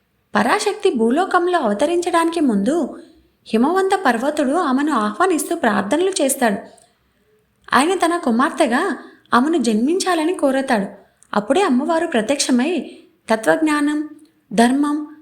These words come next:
భక్తి గురించి విశ్వోపదేశం చేస్తారు. హిమవంతుడు హృదయపూర్వకంగా అమ్మవారిని ప్రార్థిస్తూ ఇలా అంటాడు, "ఓ జగదంబిక, నేను తపస్సు చేసి నిన్ను దర్శించాను. నా ఆశ నీవు మా ఇంట పుట్టి నా కుమార్తె అవ్వాలని,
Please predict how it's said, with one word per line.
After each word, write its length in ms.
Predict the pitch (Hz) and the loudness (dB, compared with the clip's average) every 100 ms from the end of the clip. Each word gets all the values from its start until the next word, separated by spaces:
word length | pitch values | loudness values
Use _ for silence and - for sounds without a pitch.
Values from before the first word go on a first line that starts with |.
| _ | _
భక్తి 320 | 214 220 370 | -2 0 -2
గురించి 760 | 294 240 233 214 370 285 185 - _ | 2 0 0 0 0 -2 -6 -18 _
విశ్వోపదేశం 800 | 226 208 339 349 349 262 247 370 370 | -2 0 0 2 0 0 0 -2 0
చేస్తారు. 420 | 254 247 269 214 196 - - _ _ _ | 0 2 0 -2 -4 -14 -20 _ _ _
హిమవంతుడు 500 | - 220 339 392 381 | 0 2 2 0 0
హృదయపూర్వకంగా 960 | 381 240 233 339 339 320 330 311 302 330 | 0 0 0 2 0 0 0 -2 -2 0
అమ్మవారిని 540 | 214 240 302 311 349 | 0 0 -2 0 -2
ప్రార్థిస్తూ 580 | 339 214 208 269 262 339 | -2 -4 -2 -4 -2 0
ఇలా 180 | 254 277 | 0 0
అంటాడు, 420 | 247 247 320 226 - - - _ - | 0 0 0 -2 -8 -20 -20 _ 0
"ఓ 60 | |
జగదంబిక, 800 | 311 220 214 247 320 294 302 311 440 - _ _ _ 226 | 2 2 0 0 0 0 0 0 -2 -14 _ _ _ 0
నేను 200 | 277 339 | 2 2
తపస్సు 420 | 226 202 311 403 | 0 0 -2 -2
చేసి 720 | - 269 254 359 311 - - - | 0 0 2 0 0 -6 -12 -2
నిన్ను 160 | 269 311 | 0 2
దర్శించాను. 800 | 214 208 370 370 349 233 202 208 | 2 2 0 2 2 0 0 0
నా 100 | 247 | 0
ఆశ 340 | 226 226 247 254 370 - - - _ | 0 -2 0 0 -2 -6 -16 -20 _
నీవు 220 | 262 392 392 | 0 2 2
మా 220 | 302 269 | 0 0
ఇంట 280 | 240 294 381 | 0 0 0
పుట్టి 560 | - 233 - 330 359 | 0 0 0 0 0
నా 160 | 240 269 | -2 -2
కుమార్తె 480 | 254 214 302 311 359 | 0 0 0 0 0
అవ్వాలని, 600 | 226 269 349 269 208 | 2 2 2 0 -2